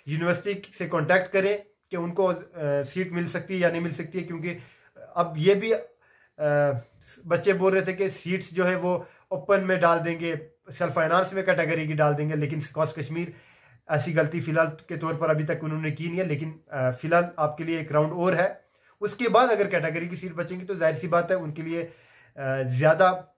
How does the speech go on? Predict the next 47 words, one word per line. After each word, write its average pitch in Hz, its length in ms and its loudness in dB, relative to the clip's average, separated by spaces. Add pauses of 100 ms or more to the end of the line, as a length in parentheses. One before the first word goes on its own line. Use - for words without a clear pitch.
(120)
अ, 156 60 -10
डाउन 156 320 -2
कट 165 200 -2
ऑफ - 160 -6
करना 170 220 -2
भी 160 140 -4
एक 151 100 -6
यूनिवर्सिटी 147 380 -4
के 156 60 -4
लिए 156 180 -2
अफेक्ट 151 340 -2
हो 151 100 0
सकता 147 320 -2
है। - 140 -8 (240)
इसलिए 185 240 0
गुजारिश 170 380 2
की 185 120 -12
जाती 180 260 0
है 156 60 -6
जितने 170 180 -6
भी 170 120 -6
स्टूडेंट 170 360 -4
हैं 175 80 -2
वो 165 60 -6
हिस्सा 147 300 0
लीजिएगा। 170 480 0 (760)
तो 160 420 -4 (320)
वेरिफिकेशन 214 600 2
उसी 214 360 -2
दिन 185 180 -2
करिएगा। 151 420 0
जो 139 120 -2
जम्मू 170 320 2
वाले 202 180 6
स्टूडेंट 190 360 -2
हैं 196 80 0
उनके 175 200 -6
लिए 170 160 -6
गुजारिश 147 420 0
की 180 120 -10
जाए, 175 100 -6
उनसे 170 240 -6
गुजारिश 160 360 -2
की 175 100 -12
जाएगी 175 320 -2
कि 180 100 -8
आप 160 320 -2